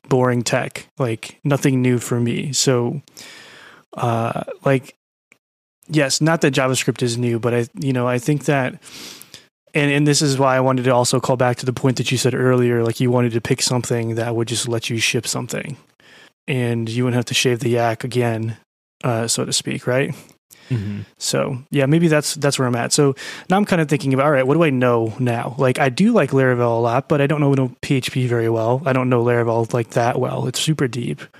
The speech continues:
Speaker 2: Wait, so <laughs> is this related to that screenshot you sent me five minutes before we started recording?
Speaker 1: What was that?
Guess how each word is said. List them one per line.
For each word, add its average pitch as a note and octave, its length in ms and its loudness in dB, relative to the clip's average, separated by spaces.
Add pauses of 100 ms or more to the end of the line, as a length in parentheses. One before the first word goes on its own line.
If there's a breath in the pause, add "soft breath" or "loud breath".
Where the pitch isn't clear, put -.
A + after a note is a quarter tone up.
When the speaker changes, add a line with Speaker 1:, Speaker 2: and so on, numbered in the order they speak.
(580 loud breath)
Speaker 2:
Wait, F#3 180 2
so E3 260 4
<laughs> - 400 -4
is - 140 2
this G#3+ 160 -2
related F3 280 4
to D#3+ 60 2
that C3 80 2
screenshot C3+ 520 -2
you C#3+ 80 -4
sent D3+ 200 -2
me D#3 120 -2
five B2+ 260 0
minutes B2+ 220 -2
before B2+ 220 -4
we B2 80 0
started A#2+ 260 0
recording? B2 460 -2
Speaker 1:
What C3+ 120 2
was A#2+ 140 -2
that? B2 300 -2